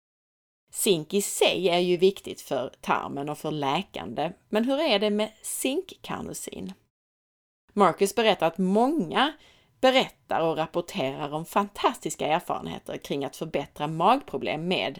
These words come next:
zinkkarnosin. Och han reflekterar över just det faktum att cellerna i tarmen omsätts så snabbt.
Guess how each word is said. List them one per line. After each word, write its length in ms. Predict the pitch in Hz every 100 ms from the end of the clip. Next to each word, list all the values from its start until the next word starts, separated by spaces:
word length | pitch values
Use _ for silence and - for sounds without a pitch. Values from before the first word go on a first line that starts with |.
| -
zinkkarnosin. 1120 | - - 139 139 - - - - - - - - - -
Och 280 | - - 180
han 120 | 190
reflekterar 880 | 170 170 180 - 208 156 214 277 190
över 160 | 156 160
just 400 | 165 135 - -
det 140 | 139
faktum 600 | - 143 - - 101 120 -
att 300 | 135 - - -
cellerna 640 | - - 147 147 147 151
i 40 |
tarmen 580 | - 220 - 104 147 147
omsätts 760 | - 185 214 285 - 208 - -
så 140 | 302 254
snabbt. 600 | - - - - -